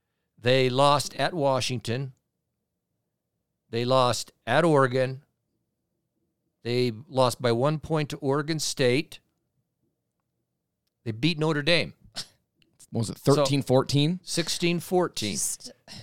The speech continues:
Speaker 1: so,
Speaker 2: Sixteen fourteen.
Speaker 1: so they beat at Notre Dame.
Speaker 3: Notre Dame is so weird this
Speaker 2: So
Speaker 3: season.
Speaker 2: weird.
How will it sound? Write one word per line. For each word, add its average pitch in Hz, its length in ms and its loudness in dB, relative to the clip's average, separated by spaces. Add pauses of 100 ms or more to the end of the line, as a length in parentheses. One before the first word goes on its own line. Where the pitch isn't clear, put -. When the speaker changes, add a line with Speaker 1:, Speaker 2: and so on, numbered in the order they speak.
Speaker 1:
so, 143 80 -6
Speaker 2:
Sixteen 120 340 -2
fourteen. - 200 -10
Speaker 1:
so 151 120 0
they 139 160 2
beat 151 460 -2 (100)
at 185 220 2
Notre 165 340 2
Dame. 120 380 0 (640)
Speaker 3:
Notre 302 200 -16
Dame 185 200 -10
is 151 80 -8
so 165 220 -6
weird 156 380 -18
this - 100 -12
Speaker 2:
So - 260 -4
Speaker 3:
season. 95 420 -2
Speaker 2:
weird. 87 380 -6